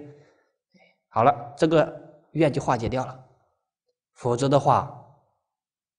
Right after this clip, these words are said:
这就没完没了。这要特别说明一下：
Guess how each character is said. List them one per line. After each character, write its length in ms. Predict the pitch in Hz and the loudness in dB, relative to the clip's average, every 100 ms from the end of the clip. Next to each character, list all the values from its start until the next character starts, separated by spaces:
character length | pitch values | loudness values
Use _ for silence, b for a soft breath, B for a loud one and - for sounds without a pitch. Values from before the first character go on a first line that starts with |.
| _ _ _ _ _ _ _ | _ _ _ _ _ _ _
这 160 | - 117 | -10 -4
就 140 | 117 | -4
没 260 | 110 110 131 | -2 -2 0
完 260 | 117 101 | -2 -2
没 200 | 104 92 | -6 -10
了。 200 | 90 - - _ _ _ _ _ _ _ _ _ _ _ _ _ _ _ _ _ _ _ _ _ _ _ _ _ _ _ _ _ _ _ _ _ _ _ _ _ _ _ - | -12 -16 -20 _ _ _ _ _ _ _ _ _ _ _ _ _ _ _ _ _ _ _ _ _ _ _ _ _ _ _ _ _ _ _ _ _ _ _ _ _ _ _ -4
这 100 | 131 | -2
要 100 | 123 | -2
特 260 | - 156 | 0 0
别 200 | 110 110 | 2 -2
说 180 | - 117 | -2 -4
明 180 | 110 90 | -4 -10
一 120 | 90 | -14
下： 260 | - - | -18 -20